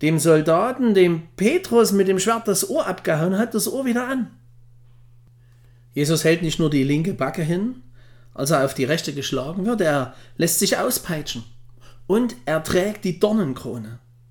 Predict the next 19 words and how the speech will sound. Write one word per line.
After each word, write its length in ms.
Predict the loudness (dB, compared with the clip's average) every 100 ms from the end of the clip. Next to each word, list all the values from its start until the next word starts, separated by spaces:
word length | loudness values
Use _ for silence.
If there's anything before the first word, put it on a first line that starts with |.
| -20 _ -20 _ _ _ _ -20 -20 -20 -2
Er 140 | 2 4
erlebt, 340 | 6 4 2
wie 80 | 0
die 140 | 0
Soldaten 560 | 2 2 2 0 0 0
um 80 | 0
seine 300 | -2 -2 -2
Kleidung 500 | -2 -2 -2 -2 0
würfeln, 460 | -2 -2 -8 -10 -16 -20 -4
wie 120 | -2
sie 140 | 0 0
ihm 100 | 0
also 260 | 0 0 -2 -4
alles 380 | -2 0 0 0
nehmen, 320 | 0 -2 0
wie 120 | 2
er 260 | 2 -2 -4
alles 340 | -2 -2 -2
verliert, 640 | -4 -6 -6 -6 -8 -16